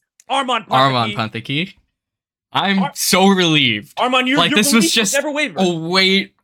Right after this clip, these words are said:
Speaker 2: off the back because holy shit, if we lost today and got swept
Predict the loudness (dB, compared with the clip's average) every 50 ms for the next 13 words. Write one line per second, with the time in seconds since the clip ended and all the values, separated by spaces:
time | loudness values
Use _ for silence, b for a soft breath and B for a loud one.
0 | _ _ _ _ _ _ 2 2 2 2 0 -4 -8 -4 -2 0 0 0 0 -2
1 | -4 -6 -4 -4 -4 -4 -4 -6 -6 -4 -2 0 0 0 0 0 -2 0 0 0
2 | 0 -2 -2 -4 -6 -8 -6 -4 -2 -2 0 2 2 2 2 2 0 -2 -6 -8
3 | -6 -4 -2 -2 0 0 -2 -2 -4 -4 -8 -6 -2 0 0 0 -2 -4 -8 -6
4 | -4 -4 -4 -6 -8 -16